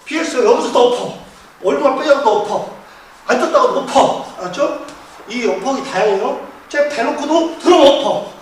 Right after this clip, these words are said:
빠지고도 엎어. 이 회전 연습 봐요. 밑에서 위로 올라가는 거, 레프트 어퍼 올렸듯이 이건 반대로.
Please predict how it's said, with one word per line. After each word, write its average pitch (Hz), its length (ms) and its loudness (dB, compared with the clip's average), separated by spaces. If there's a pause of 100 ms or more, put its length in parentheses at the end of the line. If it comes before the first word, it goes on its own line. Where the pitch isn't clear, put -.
(320)
빠지고도 285 420 4 (120)
엎어. - 400 0 (720)
이 254 220 -2
회전 302 380 -2
연습 214 520 -2
봐요. 269 320 -4 (680)
밑에서 254 460 -4
위로 240 260 -4
올라가는 226 420 0
거, - 140 -8
레프트 208 260 -6
어퍼 214 180 -6
올렸듯이 214 640 -6
이건 190 160 -4
반대로. 202 440 -6